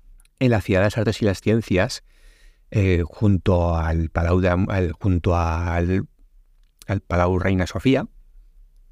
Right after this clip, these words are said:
y que, bueno, como os he dicho, pues es gratuito y abierto al público general en el Museo de las Artes y las Ciencias, justo fuera, al aire libre,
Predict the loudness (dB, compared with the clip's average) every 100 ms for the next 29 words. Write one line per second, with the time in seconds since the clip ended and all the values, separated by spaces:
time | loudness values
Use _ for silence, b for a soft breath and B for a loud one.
0 | -20 -20 -20 -20 -20 _ -20 -20 _ -2
1 | 0 0 0 2 2 0 0 -2 0 -2
2 | -2 -4 -2 -4 -4 -6 -2 -2 0 0
3 | 0 2 0 0 -2 -2 0 0 2 0
4 | 2 0 0 -4 -4 -4 -4 -2 0 0
5 | 0 -4 -8 -20 b b -4 -2 0 0
6 | -2 -4 -10 _ _ -20 _ -20 _ -18
7 | -2 2 2 2 2 2 2 0 2 2
8 | 2 0 -2 -2 -2 -4 -4 -4 -4 -2
9 | -2 -2 -4 -6 -2 -4 0 0 0 -4
10 | -4 -2 0 0 0 0 0 -2 -4